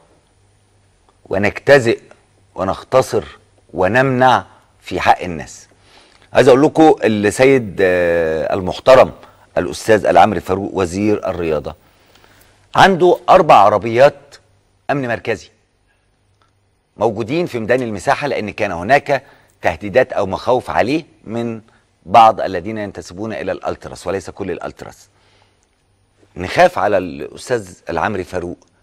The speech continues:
بس هل الامر يستدعي ان على مدى يومين يبقى في اربع عربيات امن مركزي عساكر نايمه في الشارع؟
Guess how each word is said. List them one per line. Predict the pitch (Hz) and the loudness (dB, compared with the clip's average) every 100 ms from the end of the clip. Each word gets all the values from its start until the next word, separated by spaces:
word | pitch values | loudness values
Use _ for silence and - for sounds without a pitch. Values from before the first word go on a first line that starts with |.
| _ | _
بس | 82 - | -18 -8
هل | 120 165 | -4 -2
الامر | 151 127 151 | -4 -6 -4
يستدعي | 98 - 85 69 71 - _ _ _ _ | -6 -6 -8 -8 -14 -18 _ _ _ _
ان | 92 | -10
على | 80 92 | -4 -2
مدى | 107 117 | -2 -2
يومين | 107 98 113 92 71 _ _ _ | -4 -4 -8 -10 -14 _ _ _
يبقى | 78 - | -16 -16
في | - - | -10 -8
اربع | 139 131 98 | -6 -6 -6
عربيات | 82 82 104 - | -6 -8 -8 -10
امن | 104 87 | -14 -12
مركزي | 82 - 85 73 - _ _ _ | -14 -12 -14 -14 -20 _ _ _
عساكر | 82 - 135 - 135 - - | -12 -8 -8 -6 -10 -10 -12
نايمه | 104 147 139 131 | -10 -8 -10 -12
في | - | -12
الشارع؟ | 135 - 139 131 107 110 95 78 | -12 -10 -6 -4 4 6 6 2